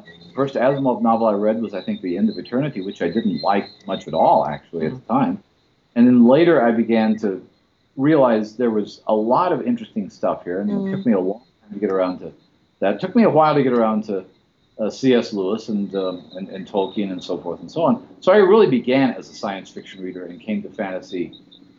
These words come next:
Speaker 1: in my mid-teens, if not late teens, I would say.
Speaker 2: Okay. Interesting. I, I, I also seem to,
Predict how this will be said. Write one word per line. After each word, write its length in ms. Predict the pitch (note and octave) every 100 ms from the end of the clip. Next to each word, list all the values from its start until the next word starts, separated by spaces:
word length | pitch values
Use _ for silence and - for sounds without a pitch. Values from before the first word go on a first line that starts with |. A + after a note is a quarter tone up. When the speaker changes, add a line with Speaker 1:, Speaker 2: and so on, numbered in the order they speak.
| _ -
Speaker 1:
in 220 | B2+ A#2+
my 160 | A2+ F#2+
mid-teens, 840 | G2 A#2 A#2 - B2 A#2 A2 -
if 200 | E2+ -
not 200 | G#2 F2+
late 280 | F2+ G2 -
teens, 340 | D#2+ D2 C#2+
I 60 | D2
would 160 | C#2+ C#2+
say. 160 | C#2+ C#2 C#2 _ _
Speaker 2:
Okay. 120 | D#3 - _ _ _ _ _ _ _ _ _ - - _ _ _ - - _ _ - - _ -
Interesting. 500 | D3+ - B2+ A2 F#2+ - - - - - _
I, 60 | E3+
I, 160 | - G3+
I 420 | F3+ F3 F#3 F#3
also 200 | G3 -
seem 160 | D3+ E3+
to, 100 | D3